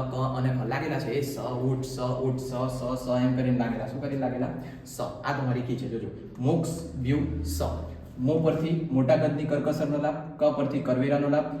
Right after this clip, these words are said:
સ પરથી સંસાધનોને પૂરક બનાવતી શક-, પૂરક બનાવી શકાય, વ્યૂ પરથી વ્યૂહાત્મક લાભો, વ પરથી વધારાના ભંડોળનો અસરકારક ઉપયોગ ને સ પરથી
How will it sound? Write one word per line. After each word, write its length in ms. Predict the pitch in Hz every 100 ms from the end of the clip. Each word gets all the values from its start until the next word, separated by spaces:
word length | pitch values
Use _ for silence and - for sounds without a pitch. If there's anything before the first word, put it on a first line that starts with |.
| -
સ 120 | - 147 139
પરથી 220 | 135 143
સંસાધનોને 600 | - 127 - 127 135 139
પૂરક 280 | 123 127 135
બનાવતી 340 | 135 135 135
શક-, 280 | 127 127 123 - -
પૂરક 200 | 135 143
બનાવી 280 | 139 135 135
શકાય, 280 | 135 143 - - -
વ્યૂ 180 | 127 139
પરથી 280 | 139 139 131
વ્યૂહાત્મક 400 | 131 131 143 131
લાભો, 220 | 139 147
વ 160 | 143 123 131
પરથી 240 | 123 131
વધારાના 380 | 117 127 131 127
ભંડોળનો 400 | 127 127 135 131
અસરકારક 440 | 120 131 139 135 135
ઉપયોગ 240 | 139 147
ને 100 | 135
સ 100 | -
પરથી 380 | 123 123 -